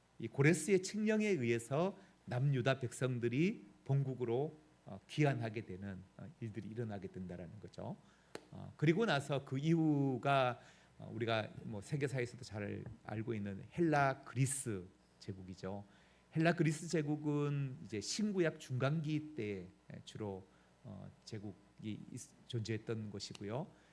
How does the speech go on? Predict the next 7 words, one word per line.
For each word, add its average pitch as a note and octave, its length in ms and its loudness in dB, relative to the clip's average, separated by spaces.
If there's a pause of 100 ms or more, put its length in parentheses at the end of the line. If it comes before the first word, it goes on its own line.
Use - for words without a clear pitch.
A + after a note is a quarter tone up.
(140)
그리고 D3 300 4
마지막 A#2 420 0
이 A2+ 80 -2
로마 B2 300 6
제국은, C#3+ 640 2 (300)
어, G#2+ 160 -8
예수님 A#2+ 640 0